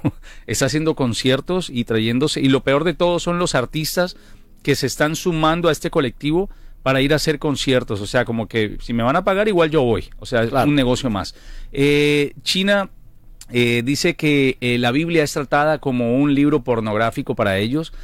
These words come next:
Speaker 1: y es restringida a los ciudadanos por las autoridades. Esto para julio. Eh, pastor y su esposa china, eh, eh, son encarcelados. Pastor y esposa,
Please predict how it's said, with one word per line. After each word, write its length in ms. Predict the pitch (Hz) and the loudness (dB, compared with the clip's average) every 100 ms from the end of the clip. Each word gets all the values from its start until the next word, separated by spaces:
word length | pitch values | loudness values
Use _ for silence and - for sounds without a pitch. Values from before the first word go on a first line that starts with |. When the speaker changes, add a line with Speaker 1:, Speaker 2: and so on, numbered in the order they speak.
| - - | -16 -4
Speaker 1:
y 120 | 117 | 0
es 60 | 120 | 0
restringida 600 | 139 139 117 104 151 151 | 0 -2 -4 0 2 2
a 20 | |
los 160 | 113 | 0
ciudadanos 500 | - 101 107 123 143 | -2 -2 0 0 -2
por 180 | - 117 | -2 -2
las 200 | 107 - | -2 -2
autoridades. 800 | 98 - 98 98 95 90 90 - | -6 -4 0 2 2 0 -6 -14
Esto 460 | 120 101 135 127 120 | -10 -4 2 2 2
para 200 | 113 101 | 0 -2
julio. 440 | - 135 104 92 - - - - - - | 0 0 0 -2 -10 -20 -20 -20 -20 -8
Eh, 480 | 127 127 127 127 127 | -2 0 2 0 -2
pastor 320 | 139 127 151 | -4 0 0
y 60 | 151 | 0
su 80 | 143 | 0
esposa 400 | - 143 131 143 | -2 -2 0 -2
china, 640 | - 147 147 147 143 139 120 | 0 0 2 2 2 2 0
eh, 560 | 123 120 117 113 113 - - - - | 0 0 0 -2 -4 -8 -16 -16 -4
eh, 160 | 110 | -4
son 180 | - 131 | 0 0
encarcelados. 1080 | 127 127 113 131 156 156 156 156 151 147 - - | 2 0 0 2 4 4 4 4 2 0 -6 -6
Pastor 360 | 120 - 131 127 | -4 -2 0 0
y 60 | |
esposa, 760 | 127 - 131 131 127 127 120 117 | -2 -2 -2 2 4 4 2 0